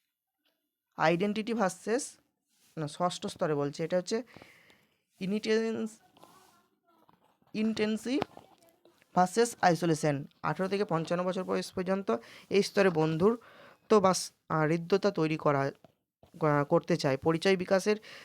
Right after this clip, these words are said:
চেষ্টা করে, সফল না হলে একাকিত্ব বা আত্মবোধের সৃষ্টি হয়। আর সপ্তম স্তর হচ্ছে অগ্রমুখিতা ও স্থবিরতার দ্বন্দ্ব,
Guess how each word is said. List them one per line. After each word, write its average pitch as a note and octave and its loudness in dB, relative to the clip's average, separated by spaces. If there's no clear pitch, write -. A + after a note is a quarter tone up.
চেষ্টা F3+ -2
করে, A3 2
সফল F#3 0
না G3+ 2
হলে D#3+ 0
একাকিত্ব F3+ 0
বা G3+ 2
আত্মবোধের D#3+ -4
সৃষ্টি D3+ -6
হয়। D3 -2
আর D3 0
সপ্তম F#3+ -2
স্তর G#3 2
হচ্ছে G#3+ 2
অগ্রমুখিতা F#3+ 2
ও G#3+ 4
স্থবিরতার F#3 2
দ্বন্দ্ব, C#3+ 0